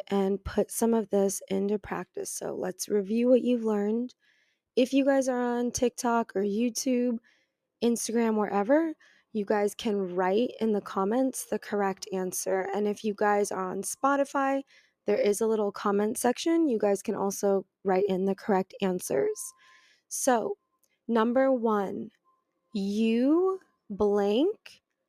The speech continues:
my best friend. So where I said blank, you guys are going to write the correct form of to be. You blank my best friend. Number two,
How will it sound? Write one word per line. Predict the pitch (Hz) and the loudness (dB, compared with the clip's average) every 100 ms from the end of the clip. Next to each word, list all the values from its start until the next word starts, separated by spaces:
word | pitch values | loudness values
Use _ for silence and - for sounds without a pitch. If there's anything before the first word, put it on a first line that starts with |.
| _ _ | _ _
my | 214 208 208 | -4 -2 -2
best | 202 196 208 - | -2 -2 -4 -10
friend. | - - 190 - - | -6 -2 0 -2 -6
So | - 214 | -4 0
where | 202 208 208 - | 0 0 -2 -4
I | 208 | -4
said | 233 - 240 208 202 | -4 -6 -6 -6 -6
blank, | 202 196 196 254 330 - | -4 -2 0 -2 -4 -6
you | 226 | -6
guys | 214 208 208 | -4 -4 -4
are | |
going | 196 202 | -2 -2
to | 196 | -2
write | 180 196 226 339 - | -2 0 0 -2 -6
the | - | -8
correct | - 196 202 226 - - - _ _ _ | -6 -2 0 0 -4 -18 -20 _ _ _
form | - 208 202 240 247 - | -2 0 2 -2 -4 -2
of | 196 190 190 - | 0 0 -2 -6
to | - - 202 | -10 -4 -4
be. | 175 349 359 392 _ _ _ _ - | -2 -2 -4 -6 _ _ _ _ -8
You | 202 233 320 | -2 2 2
blank | 262 226 208 214 208 - | 2 0 0 -2 -6 -8
my | 202 190 | -4 -4
best | 190 185 180 - | -2 -4 -6 -10
friend. | - 214 175 392 - - | -8 -6 -6 -8 -12 -6
Number | 208 220 226 | -2 0 0
two, | 226 - - 349 415 | -2 -4 0 2 2